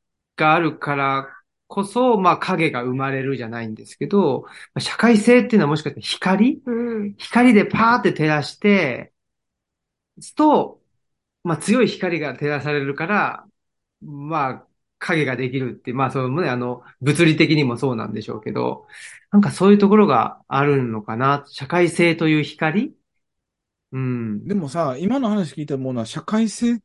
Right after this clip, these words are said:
Speaker 3: という光は、明らかに人工の光だよね。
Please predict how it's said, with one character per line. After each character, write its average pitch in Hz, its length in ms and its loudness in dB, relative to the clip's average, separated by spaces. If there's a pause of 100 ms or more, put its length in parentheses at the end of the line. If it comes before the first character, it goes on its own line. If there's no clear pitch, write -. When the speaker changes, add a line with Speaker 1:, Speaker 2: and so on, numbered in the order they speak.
(260)
Speaker 3:
と 262 100 -2
い 269 100 0
う 269 100 0
光 180 400 -2
は、 127 320 0 (680)
明 196 300 -4
ら 247 100 -2
か 185 120 -4
に 127 120 0
人 180 240 2
工 196 140 2
の 185 80 4
光 151 280 -4
だ 65 80 -12
よ 55 100 -16
ね。 - 260 -14